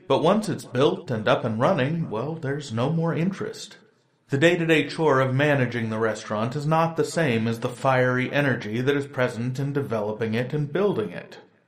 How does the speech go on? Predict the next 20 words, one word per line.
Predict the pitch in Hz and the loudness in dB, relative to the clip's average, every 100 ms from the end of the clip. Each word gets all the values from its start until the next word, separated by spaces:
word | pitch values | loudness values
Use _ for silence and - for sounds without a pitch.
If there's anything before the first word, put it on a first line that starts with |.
| - | -12
Is | 117 | -2
there | 170 240 | 2 2
a | |
fix | - - 143 - | 0 0 0 -2
for | - 170 | -2 0
this?" | 247 247 - - - _ _ _ _ _ _ _ _ | 0 -2 -10 -18 -20 _ _ _ _ _ _ _ _
Well, | 165 220 226 | -2 -2 0
Kane, | 208 240 262 233 - 156 _ - | 0 2 2 -2 -6 -14 _ 0
there | 160 220 240 - - | 2 2 0 -6 -2
is. | 151 151 110 92 - | 2 2 0 -4 0
There | 151 202 | 2 2
are | 190 | 2
a | 160 | 0
few. | - 156 120 95 - _ | -2 -2 -2 -4 -10 _
One | 127 120 214 | -4 0 4
of | 233 131 | 4 2
them | 113 120 - | 0 -2 -2
is | 151 139 - | -2 -4 -8
to | - 151 | -6 -6
stop | - - 151 123 | -4 -2 2 2